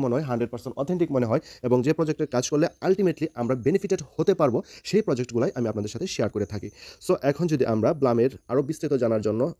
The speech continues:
ইনস্ট্যান্ট আউটস জানার জন্য যদি আমরা এখন এই লিঙ্কে ক্লিক করি, তো এই লিঙ্কে ক্লিক করে আমরা এন্ট্রি নিলাম। এন্ট্রি নেওয়ার পর হচ্ছে দেখেন আপনাদের সামনে এরকম একটি ইন্টারফেস শো করবে। এরকম একটি ইন্টারফেস শো করার পর দেখেন এখানে স্পষ্টত কী বলতেছে, ব্লাম এয়ারড্রপ প্রাইস, মানে হচ্ছে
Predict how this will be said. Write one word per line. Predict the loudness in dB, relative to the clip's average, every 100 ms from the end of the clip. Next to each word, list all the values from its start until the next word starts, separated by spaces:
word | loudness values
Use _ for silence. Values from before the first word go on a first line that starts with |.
| -4
ইনস্ট্যান্ট | 0 -2 2 4
আউটস | 4 2 -4
জানার | -2 -2
জন্য | -2 -2
যদি | -2
আমরা | -2 -2
এখন | -6 -2 0
এই | 0
লিঙ্কে | 0 -6
ক্লিক | -6 -2
করি, | 0 -2 -10 -10 2
তো | 2
এই |
লিঙ্কে | 2 -2
ক্লিক | -6 -6
করে | -4
আমরা | -4 -4
এন্ট্রি | -4 -2
নিলাম। | -2 -4 _ _ _ _ _ _ _ -20 -20 _ 2
এন্ট্রি | 4 4
নেওয়ার | 4 0
পর | -2
হচ্ছে | -2 -4 -4 -4
দেখেন | -4 -2
আপনাদের | -2 -2 0
সামনে | 0 2
এরকম | 0 0
একটি | 0
ইন্টারফেস | -2 -4 -2
শো | 0 2
করবে। | 2 2 -2 -10 -4
এরকম | -2 2 2
একটি | 2 0
ইন্টারফেস | 0 -2
শো | -2 0
করার | 0 0
পর | 0
দেখেন | -2 -2 -2
এখানে | -4 -6
স্পষ্টত | -8 -8 -6 -4 -2
কী | 0
বলতেছে, | 0 2 2 0 _ _ _ _ _ _ -16 -2 2
ব্লাম | 4 2 0
এয়ারড্রপ | -2 0 -2 _
প্রাইস, | 0 0 -2 -2
মানে | -2
হচ্ছে | -2